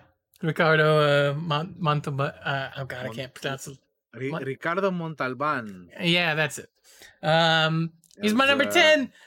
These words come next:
Speaker 1: I remember watching Star
Speaker 2: as
Speaker 1: Trek two a lot as a kid.
Speaker 2: Khan. Yeah.
Speaker 1: Yeah, Khan. Uh, that's my number ten. Love him as Khan. And fucking, and he's jacked as shit and has his fucking showing off his
Speaker 2: <laughs>
Speaker 1: chest and shit.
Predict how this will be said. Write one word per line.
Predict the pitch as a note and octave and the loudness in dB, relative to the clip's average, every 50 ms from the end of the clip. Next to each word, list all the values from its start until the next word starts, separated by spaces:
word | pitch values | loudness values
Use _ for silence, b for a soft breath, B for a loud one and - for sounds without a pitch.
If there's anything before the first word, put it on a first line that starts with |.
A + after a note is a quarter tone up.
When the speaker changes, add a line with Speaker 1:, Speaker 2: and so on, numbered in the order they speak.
| B B B B _ _ | B B B B _ _
Speaker 1:
I | - G3+ G#3+ | -2 0 0
remember | A#3+ B3+ B3 A#3+ | 2 2 2 4
watching | A#3+ A#3 A#3+ A#3+ A#3 | 4 4 2 0 -2
Star | - B3 A#3 | 0 2 2
Speaker 2:
as | A#3 - | 2 2
Speaker 1:
Trek | B3 A3 G#3+ | -2 -2 0
two | - B3 A#3 | 0 2 2
a | |
lot | A#3 A#3 A#3 A#3+ | 4 4 4 2
as | A#3+ G#3+ | 2 -2
a | G3 | -2
kid. | - A#3 A3 G#3+ | 0 2 2 4
Speaker 2:
Khan. | A3+ A3+ A3 G#3 G3+ G3+ G3 G3 G3+ _ _ _ _ _ _ _ _ _ _ G#3 G#3 | 2 0 -2 -4 -8 -10 -12 -14 -16 _ _ _ _ _ _ _ _ _ _ -18 -12
Yeah. | B3 B3+ | -8 -4
Speaker 1:
Yeah, | C4 C4 B3 A3+ G3 E3+ D#3 | -4 -2 0 0 0 0 -2
Khan. | D3+ - C4 C4 C4 B3+ B3+ B3+ A#3+ A#3+ A#3+ A#3+ A#3+ A#3+ A#3+ A#3+ A#3 A#3 A#3 G#3+ G3 - _ _ _ _ _ _ _ _ _ _ _ _ _ - - - - | -2 0 0 2 4 4 4 6 6 6 6 6 6 6 4 2 0 0 -2 -6 -6 -8 _ _ _ _ _ _ _ _ _ _ _ _ _ -20 -12 -4 -2
Uh, | E3+ E3 D#3+ D#3+ E3 E3 D#3+ D#3+ D#3+ D#3+ E3 D#3+ - - _ _ _ _ _ _ _ _ _ _ _ _ - | 0 2 2 2 2 2 2 2 2 0 -2 -6 -10 -18 _ _ _ _ _ _ _ _ _ _ _ _ -4
that's | F#3+ F#3+ G#3+ G#3+ | -2 -2 0 2
my | A#3 A#3 | 2 2
number | A#3+ A#3 A#3 | 2 2 0
ten. | A3+ - A#3+ G#3 F3+ | 2 2 2 2 4
Love | E3+ G3+ B3+ C#4+ C#4+ | 4 4 4 4 4
him | C4+ A#3+ A3+ | 2 2 2
as | G3+ - | 0 0
Khan. | - G#3+ F#3 E3 D3+ C#3 C3+ C3 C#3 | 2 2 2 2 2 0 -2 -4 -2
And | D3+ D#3 E3 D#3 | 0 0 0 2
fucking, | - A#3 A#3 G3+ - A3+ G#3 F#3+ F3+ D#3+ - b b b b b b b b | 2 0 0 2 2 4 4 4 2 0 -4 b b b b b b b b
and | A3+ C4 | 4 4
he's | C4+ G#3 E3 - - | 4 2 0 -4 -2
jacked | - - C4 C4 C#4 D4 D4 - | 0 2 4 4 4 2 0 0
as | A#3 G3+ F#3+ - | 0 0 0 0
shit | - - - - - C#4+ D4+ D#4+ D#4 C#4 B3 | 0 2 2 2 4 4 6 6 6 4 2
and | A#3 - | 0 -2
has | - A3+ A#3+ B3+ B3 B3 | 0 0 0 0 0 -2
his | A#3 - - - _ | -4 -6 -8 -8 _
fucking | - G#3 - - - - C#3+ - | -2 -2 -2 -2 -6 -4 -4 -4
showing | - D#3+ B3 A#3+ A#3+ B3 | -2 0 2 4 4 4
off | A#3 A#3 G3 D#3 | 4 2 0 0
his | E3+ D#3+ - - | -4 -8 -10 -6
Speaker 2:
<laughs> | |
Speaker 1:
chest | - B3 C4+ C#4+ C#4+ C#4+ - | -2 0 0 0 0 -4 -10
and | B3+ B3+ | -14 -14
shit. | - - _ - C4+ C4+ B3+ | -16 -16 _ -8 -6 -6 -6